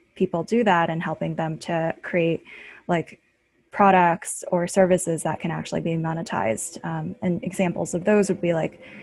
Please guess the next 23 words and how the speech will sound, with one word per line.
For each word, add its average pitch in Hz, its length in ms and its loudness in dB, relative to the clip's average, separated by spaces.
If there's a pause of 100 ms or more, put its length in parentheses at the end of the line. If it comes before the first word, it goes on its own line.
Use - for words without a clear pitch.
(200)
Substack 170 720 0 (380)
or, 160 640 -4
uh, 180 240 -4
Patreon, 160 1040 -2 (240)
and, 170 280 -2
and 170 140 -4
there's 160 160 -6
a 170 40 -4
bunch 165 260 -4
of 170 160 -6
others 185 460 0
as - 180 -8
well. 202 340 6 (320)
So 208 220 8
at - 240 6
all 233 260 8
levels 175 680 2
of 170 320 -2 (300)
this 180 440 0 (200)
entrepreneurship 175 800 0
journey, 185 580 2 (300)
there's 185 200 6
now 170 520 2